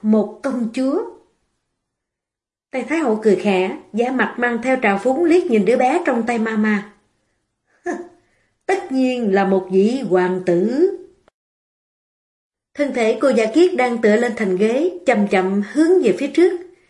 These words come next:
cặp mắt hệt như dã thú, chiếm lấy thân ảnh rung lẩy bẩy của bà đỡ không buông.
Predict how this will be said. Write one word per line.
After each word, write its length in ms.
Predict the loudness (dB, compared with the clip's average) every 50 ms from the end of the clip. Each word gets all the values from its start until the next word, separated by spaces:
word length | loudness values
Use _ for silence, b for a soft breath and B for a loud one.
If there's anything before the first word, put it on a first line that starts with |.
| B B
cặp 200 | -6 -6 -4 -2
mắt 280 | -2 -2 -2 -4 -6 -2
hệt 260 | 0 0 0 0 -2
như 60 | -2
dã 260 | 0 0 0 0 0 -2
thú, 340 | -2 0 0 0 0 -2 B B B B B B B B B _
chiếm 160 | 0 2 4
lấy 200 | 4 4 4 2 0
thân 120 | 0 -2
ảnh 240 | 0 -2 -2 -2 -2 -2
rung 180 | -2 0 0
lẩy 180 | 0 0 0 0
bẩy 220 | 0 0 0 0 -2
của 60 | -2
bà 140 | -2 -2 -2
đỡ 320 | -2 0 0 0 0 -2 -4
không 220 | -4 -4 -2 0
buông. 220 | 2 2 2 0